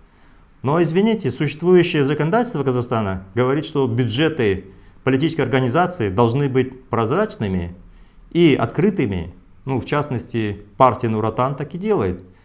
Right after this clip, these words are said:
Заставляет бизнесмена перечислять деньги, зайди, к ним не подкопаешься. У них все по закону, все и так далее, да? Если эти бизнесмены, то Мамай должен их озвучить. Собственно, в Алге было известно, кто финансирует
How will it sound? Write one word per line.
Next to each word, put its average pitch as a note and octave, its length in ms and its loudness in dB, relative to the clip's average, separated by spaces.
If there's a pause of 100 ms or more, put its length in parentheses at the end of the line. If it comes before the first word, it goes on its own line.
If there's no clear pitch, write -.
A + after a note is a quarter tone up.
(760)
Заставляет B2 540 0
бизнесмена A#2+ 600 -2
перечислять G#2 500 -4
деньги, D3 600 2 (420)
зайди, A2+ 640 -4 (260)
к - 40 -10
ним A#2 180 -4
не C3 60 -8
подкопаешься. C#3+ 720 -2
У F2 100 -6
них A#2 180 -6
все E3+ 540 -4
по A2 80 -4
закону, D3 520 -2
все A#2+ 220 -4
и A2+ 40 -4
так A#2 200 -4
далее, G2 260 0
да? C#3+ 200 -4 (580)
Если A#2 220 0
эти B2 140 -2
бизнесмены, B2 800 -2 (300)
то A2 500 -2 (220)
Мамай A#2+ 320 0
должен A2+ 260 0
их G2+ 100 -6
озвучить. D#3+ 520 -4 (520)
Собственно, - 380 -6
в A2+ 60 -2
Алге C#3+ 240 2
было A#2 280 0
известно, D#3 460 -4
кто D3+ 180 -2
финансирует B2 680 -4